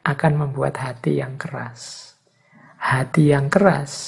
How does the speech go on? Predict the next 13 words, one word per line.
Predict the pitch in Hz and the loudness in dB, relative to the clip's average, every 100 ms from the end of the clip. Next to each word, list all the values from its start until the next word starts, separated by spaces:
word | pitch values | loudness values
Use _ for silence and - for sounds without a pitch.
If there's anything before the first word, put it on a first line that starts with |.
| - - - - - - _ _ | -12 -14 -16 -18 -20 -20 _ _
akan | 156 147 - 151 | 2 2 0 0
membuat | 147 151 143 135 143 160 - | 0 -2 -4 0 2 2 0
hati | - 135 - 160 | -6 -6 0 2
tidak | 160 160 - - - | 4 2 0 -4 2
berkah. | 160 - - - - - - - - - - - - - - - - - - - - - - - | 2 2 -2 -2 -2 -10 -20 -20 -20 -20 -20 -20 -20 -20 -20 -20 -20 -20 -20 -20 -20 -20 -20 -12
Hati | - 151 - 170 | 4 4 8 8
yang | 156 143 | 10 6
tidak | 160 165 226 175 | 4 2 0 4
berkah | 175 175 - 139 127 | 4 4 0 -4 -4
itu | 139 160 156 | -6 -2 -4
hati | - - 131 123 120 - 160 160 151 143 | -4 -8 -6 -6 -8 -2 2 4 2 2
yang | 156 175 196 - - _ _ - - - - - _ | 6 6 6 0 -20 _ _ -20 -20 -20 -20 -20 _
tidak | - 175 175 135 | 6 6 6 -2